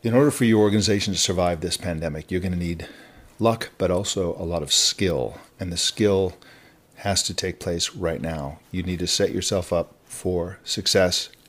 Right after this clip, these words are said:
after the pandemic. And that means you need to get your ass in gear and make this stuff happen. And you have to show some leadership to overcome faulty thinking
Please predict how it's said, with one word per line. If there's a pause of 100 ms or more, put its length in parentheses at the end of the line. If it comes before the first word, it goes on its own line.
(100)
after
the
pandemic. (600)
And
that
means
you
need
to (760)
get
your
ass
in
gear
and
make
this
stuff
happen.
And
you
have
to
show
some
leadership (720)
to (1900)
overcome (500)
faulty
thinking